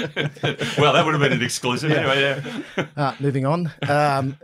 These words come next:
Speaker 2: so I grew up in a, uh, Greek takeaway bar, uh, at Ettalong Beach on the Central Coast.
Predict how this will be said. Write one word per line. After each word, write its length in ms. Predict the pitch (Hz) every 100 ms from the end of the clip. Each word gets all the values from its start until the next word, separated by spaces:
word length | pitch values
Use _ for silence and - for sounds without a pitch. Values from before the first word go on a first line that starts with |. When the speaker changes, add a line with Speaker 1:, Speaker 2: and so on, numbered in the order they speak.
| - - - 151
Speaker 2:
so 320 | - 165 156
I 120 | 156
grew 180 | 143 143
up 80 | 135
in 80 |
a, 220 | 127 127 120
uh, 80 |
Greek 240 | 113 139 127
takeaway 360 | 170 160 127
bar, 260 | 104 98 92 _ -
uh, 300 | 123 110 113
at 120 | 113 113
Ettalong 300 | 123 113 104
Beach 300 | 156 175 -
on 80 |
the 60 | 127
Central 240 | 135 117
Coast. 320 | 117 160 160